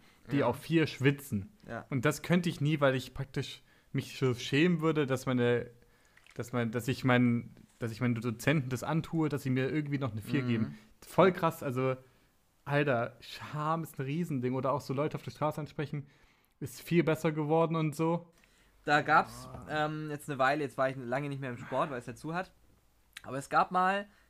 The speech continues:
Speaker 2: eine Weile so einen Typen, der auf der Straße das Handelsblatt verkaufen wollte.
Speaker 1: Ah ja.
Speaker 2: Und, äh, der hat halt dauernd irgendwelche Leute angequatscht. Und nach dem zweiten Mal habe ich dann eben halt auch gemerkt, ja, der ist dauernd da <laughs> und der ist immer an der gleichen Stelle und der schaut immer gleich aus, gefühlt.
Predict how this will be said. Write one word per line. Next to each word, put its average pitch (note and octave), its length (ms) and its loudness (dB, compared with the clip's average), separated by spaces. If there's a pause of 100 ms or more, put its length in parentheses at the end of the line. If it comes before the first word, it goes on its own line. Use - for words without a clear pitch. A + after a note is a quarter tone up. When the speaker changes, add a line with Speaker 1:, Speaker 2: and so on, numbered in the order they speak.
Speaker 2:
eine C#3+ 120 0
Weile E3 400 4
so C#3 100 -6
einen C#3 80 -4
Typen, G#3+ 500 -8
der C#3+ 240 4
auf C3+ 120 -2
der C#3 80 -10
Straße C#3+ 840 0
das A#2+ 160 -12
Handelsblatt A#2+ 640 -2
verkaufen G#2 480 -6
wollte. G2 320 -12 (360)
Speaker 1:
Ah C3 120 -2
ja. A2 180 0 (760)
Speaker 2:
Und, C#3 380 2
äh, C3+ 240 4
der C3 120 2
hat D#3+ 80 2
halt E3 140 0
dauernd D#3+ 260 6
irgendwelche D3+ 280 -2
Leute B2+ 240 0
angequatscht. A2 580 -6
Und A2+ 300 -10
nach B2 80 -4
dem B2 100 -10
zweiten C3 300 0
Mal C3+ 160 2
habe C3+ 120 2
ich B2 60 -12
dann A#2+ 100 -8
eben A#2 140 -8
halt A#2+ 80 -6
auch C3 160 -6
gemerkt, E3 300 -2
ja, D#3+ 200 2
der C3 140 -4
ist B2 220 -8
dauernd F3+ 320 0
da G#3 180 4 (240)
<laughs> - 240 -20
und B2 120 -8
der B2+ 100 -2
ist B2 80 -8
immer G#3+ 140 2
an A3+ 60 2
der F#3+ 80 2
gleichen D#3+ 200 0
Stelle D#3 240 -4
und B2+ 100 -6
der B2 60 -8
schaut G#3+ 120 -10
immer C#4 200 -2
gleich F3 260 -2
aus, A#2+ 160 -4
gefühlt. D#3 340 -6